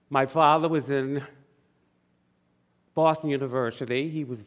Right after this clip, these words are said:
attending the Boston University School of Theology. And there were only a small handful of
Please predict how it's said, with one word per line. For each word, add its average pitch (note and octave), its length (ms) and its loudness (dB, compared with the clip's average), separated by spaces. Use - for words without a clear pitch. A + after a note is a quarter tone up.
attending C3 400 -4
the A2+ 80 -8
Boston B2+ 360 -2
University A#2 540 -8
School A#2 380 -10
of G#2+ 80 -14
Theology. A2+ 760 -2
And F3+ 180 -2
there F3 60 2
were F#3 120 2
only C#4 360 0
a F#3+ 100 2
small A3+ 840 -2
handful E3 800 -4
of B2+ 100 -6